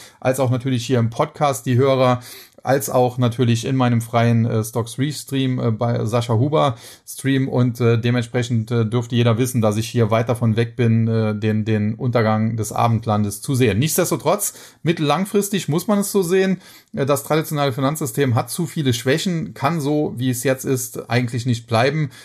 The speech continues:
und, äh, alleine das spricht schon dafür, dass da was Neues her muss und, äh, es gibt natürlich Leute, die setzen dann auf Central Bank, Digital Currencies und so weiter.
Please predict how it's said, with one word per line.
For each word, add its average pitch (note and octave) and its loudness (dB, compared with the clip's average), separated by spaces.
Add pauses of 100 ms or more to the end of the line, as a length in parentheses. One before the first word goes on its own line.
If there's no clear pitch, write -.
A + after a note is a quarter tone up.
(140)
und, B2+ -2
äh, B2 2
alleine B2 0
das A#2+ 0
spricht - -4
schon C3 0
dafür, A2+ 2
dass A2+ 2
da A2+ 2
was G#2+ -2
Neues C3 0
her C3 2
muss C3 0
und, A#2+ 0
äh, A#2+ 2
es A2 -2
gibt - -8
natürlich B2+ 0
Leute, B2 2
die A#2 4
setzen A#2 0
dann A2+ 2
auf G2+ -2
Central B2 -2
Bank, A2+ 0
Digital C3 -2
Currencies A#2+ 0
und D3+ -4
so B2 2
weiter. B2+ 2